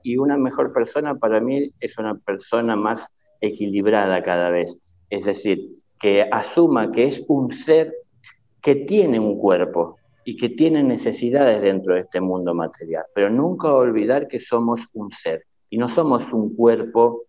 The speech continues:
que tiene un ser. Entonces, no soy ese que se refleja en el espejo, ¿no? Esa es la forma física,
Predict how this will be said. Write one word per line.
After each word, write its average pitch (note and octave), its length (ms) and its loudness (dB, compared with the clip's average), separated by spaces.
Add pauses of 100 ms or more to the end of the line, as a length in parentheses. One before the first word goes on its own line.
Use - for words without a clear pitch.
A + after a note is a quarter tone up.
que G#2+ 100 0
tiene G#2+ 260 0
un G2+ 100 -6
ser. - 320 -4 (560)
Entonces, F#2+ 580 -4 (160)
no A#2+ 140 -2
soy C#3 280 4
ese A#2 220 0
que G2+ 140 -2
se - 120 -4
refleja F#2+ 840 0
en F2+ 140 -6
el F2+ 120 -4
espejo, E2+ 540 -6
¿no? B2 240 -2
Esa C3 300 -2
es C3 60 -2
la A2 120 0
forma A2 400 -2
física, B2 840 -2